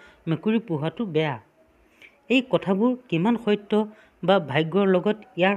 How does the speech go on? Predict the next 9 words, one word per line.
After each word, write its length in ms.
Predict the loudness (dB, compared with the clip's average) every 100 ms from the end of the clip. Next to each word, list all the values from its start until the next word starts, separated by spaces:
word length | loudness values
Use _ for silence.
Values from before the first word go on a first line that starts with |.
| -4
সংগতি 400 | -4 0 0 -2 -2
কি, 100 | -2 -4 -8 _ _ _ _ _
ইয়াৰ 200 | 2 2 2
কথা 220 | -4 -2 -4 -2
আমি 160 | -2 0 -2 -6 -6
নিশ্চয় 320 | -4 -2 0
জানিম। 240 | 0 -2 -10 -18 _ _ _ _ _ _ 0
বন্ধুসকল, 580 | 2 4 2 0 0 -2 -6 _ _ _
ঘৰত 360 | -4 2 2